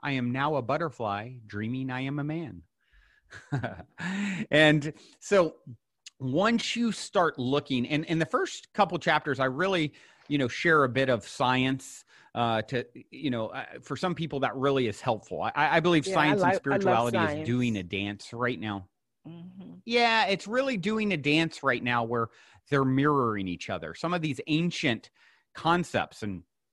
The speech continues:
Speaker 1: you know, philosophies and ideas are now being validated because of modern science. So, you know, uh, know the illusion.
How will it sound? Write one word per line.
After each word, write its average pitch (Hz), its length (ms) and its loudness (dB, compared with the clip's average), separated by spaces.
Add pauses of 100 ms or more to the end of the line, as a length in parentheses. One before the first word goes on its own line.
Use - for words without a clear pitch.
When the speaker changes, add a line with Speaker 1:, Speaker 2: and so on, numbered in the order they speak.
(360)
Speaker 1:
you 120 160 -2
know, 110 120 0
philosophies 123 840 0
and 98 160 -6 (340)
ideas 127 680 0 (120)
are 127 120 0
now 156 340 4
being 131 340 2
validated 110 920 0 (720)
because 110 320 -6
of 104 100 -10
modern 101 300 -6
science. 214 480 -2
So, 143 380 0 (840)
you 135 120 2
know, 127 280 2
uh, 123 320 4 (200)
know 170 260 4
the 208 140 0
illusion. 143 540 0